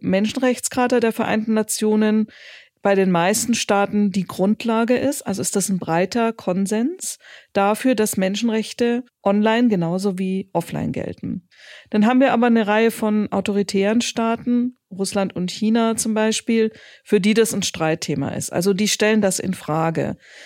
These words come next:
Und sie ha-, stellen auch in Frage, wer eigentlich das Internet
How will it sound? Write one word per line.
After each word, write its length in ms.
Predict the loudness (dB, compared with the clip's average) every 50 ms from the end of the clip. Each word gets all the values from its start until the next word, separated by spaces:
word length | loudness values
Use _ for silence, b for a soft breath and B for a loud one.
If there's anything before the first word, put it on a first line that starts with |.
| B B B B B
Und 220 | 2 2 2 4
sie 400 | 4 4 4 4 4 2 0 -2 -4 -2
ha-, 140 | -2 -2 -2
stellen 300 | -2 0 2 2 2 2
auch 260 | 2 2 2 0 0
in 160 | 0 0 0 0
Frage, 540 | 0 0 0 2 2 4 4 4 2 2
wer 180 | 2 2 2 2
eigentlich 340 | 2 0 0 0 -2 -2 -2
das 160 | -2 -4 -4
Internet 480 | -4 -4 -4 -2 0 0 -2 -2 -4